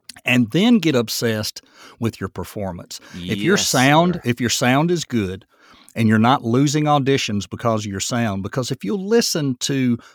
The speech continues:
Speaker 1: Mission Audition, you'll hear them talk often on there about in
Speaker 2: Yep.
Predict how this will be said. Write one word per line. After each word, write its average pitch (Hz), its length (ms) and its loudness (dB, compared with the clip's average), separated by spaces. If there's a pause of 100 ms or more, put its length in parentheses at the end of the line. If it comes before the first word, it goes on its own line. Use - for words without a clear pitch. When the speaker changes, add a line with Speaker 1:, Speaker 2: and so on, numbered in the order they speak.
(100)
Speaker 1:
Mission 135 340 0
Audition, 107 540 -4
you'll 117 160 -2
hear 165 240 -2
them 135 180 -2
talk 120 420 -4
often 113 400 -2
on 98 180 -8
there 101 220 -6
about 98 380 -6 (500)
in 120 140 2
Speaker 2:
Yep. 110 100 -2